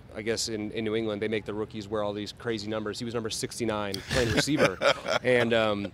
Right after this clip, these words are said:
Speaker 1: he was one of the main guys I was working with 'cause he was, like, on the second team, and
Speaker 2: Mm-hmm.
Speaker 1: he was another undrafted guy, and I was like, "Man, this guy can play." You know what I mean? Former quarterback, knew, you know, where the zones were in the defense, and he did a great job. So excited to,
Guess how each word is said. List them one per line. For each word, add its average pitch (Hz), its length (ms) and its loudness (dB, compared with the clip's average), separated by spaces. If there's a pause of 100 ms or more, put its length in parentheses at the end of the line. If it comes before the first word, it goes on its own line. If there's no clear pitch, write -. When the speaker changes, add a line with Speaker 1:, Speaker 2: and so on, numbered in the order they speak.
(440)
Speaker 1:
he 139 140 0
was 131 120 0
one 139 120 2
of - 20 2
the 127 60 0
main 135 160 2
guys 127 180 6
I 135 140 8
was 151 120 2
working 120 280 -2
with 110 120 0
'cause 117 160 -4
he 120 60 -4
was, 120 140 -2
like, 110 120 -4
on 110 100 -2
the 107 60 -4
second 110 280 -6
team, 139 360 0
and 104 140 -2
Speaker 2:
Mm-hmm. 90 80 -12 (220)
Speaker 1:
he 147 100 -2
was 135 100 0
another 139 260 0
undrafted 113 440 2
guy, 110 140 4
and 113 80 2
I - 20 2
was 110 80 0
like, 101 100 -6
"Man, 117 200 0
this 135 120 -4
guy 117 180 -2
can 92 160 -10
play." 139 280 -2 (160)
You 104 80 -4
know 113 80 2
what 117 80 2
I - 20 0
mean? 123 140 2
Former 131 280 0
quarterback, 127 680 0
knew, 127 420 2 (320)
you 120 80 0
know, 117 120 4
where 117 180 4
the 123 100 -2
zones 117 320 0
were 117 180 0
in 117 80 0
the 107 80 -2
defense, 127 560 2
and 104 240 0
he 113 80 -4
did 117 120 2
a 110 60 -2
great 104 220 0
job. 110 340 0
So 98 420 2 (360)
excited 120 400 2
to, 110 80 -2